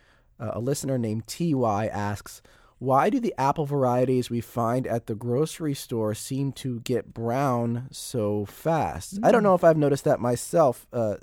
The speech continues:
Speaker 1: Sarah, but, uh, can you address that? And, and maybe more generally, just, like,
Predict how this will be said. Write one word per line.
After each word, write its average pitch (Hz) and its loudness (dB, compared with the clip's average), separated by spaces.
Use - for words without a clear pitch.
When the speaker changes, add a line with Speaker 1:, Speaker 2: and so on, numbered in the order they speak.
Speaker 1:
Sarah, 104 -2
but, 104 -4
uh, 117 0
can 165 0
you 196 2
address 151 2
that? 180 2
And, 139 -4
and 156 -2
maybe 202 0
more 165 2
generally, 123 -2
just, 117 -8
like, 113 -2